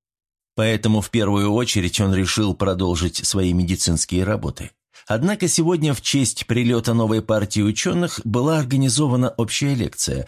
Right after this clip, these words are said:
на которую придут все учителя, да и Волси Гош тоже. Само собой, пропустить такое событие нельзя, даже Мичика пришла. Лекция называлась "Биофизический фундамент согласия".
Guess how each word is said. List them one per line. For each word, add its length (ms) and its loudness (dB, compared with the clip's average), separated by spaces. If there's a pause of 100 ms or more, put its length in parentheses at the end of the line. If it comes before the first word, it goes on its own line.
(160)
на 160 0
которую 540 0
придут 380 0
все 400 -2
учителя, 680 -2 (120)
да 120 -2
и 160 2
Волси 420 0
Гош 500 -4
тоже. 340 -8 (580)
Само 320 0
собой, 520 0 (120)
пропустить 640 0
такое 320 0
событие 540 0
нельзя, 680 0
даже 560 -2
Мичика 540 -2
пришла. 480 -10 (640)
Лекция 560 0
называлась 720 2
"Биофизический 960 0
фундамент 800 -2
согласия". 720 -4